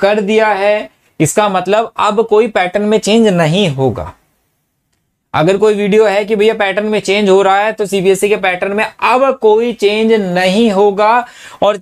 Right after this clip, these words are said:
जो पहले starting में सीबीएसई ने बताया था इतने एमसीक्यू आएंगे, उसी हिसाब से paper भी ये इन्होंने issue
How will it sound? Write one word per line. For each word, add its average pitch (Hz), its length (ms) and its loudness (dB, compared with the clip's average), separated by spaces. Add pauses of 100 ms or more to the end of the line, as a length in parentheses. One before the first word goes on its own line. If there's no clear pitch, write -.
जो 190 180 0
पहले 202 400 -4
starting 202 400 -4
में 190 260 -4
सीबीएसई 180 380 0
ने 202 60 2
बताया 180 240 2
था 185 40 0
इतने 185 300 0
एमसीक्यू 180 400 0
आएंगे, 180 220 0
उसी 190 260 2
हिसाब 165 240 0
से 185 120 -6
paper 151 340 -2
भी 147 140 2 (440)
ये 165 120 2
इन्होंने 160 280 0
issue 190 260 0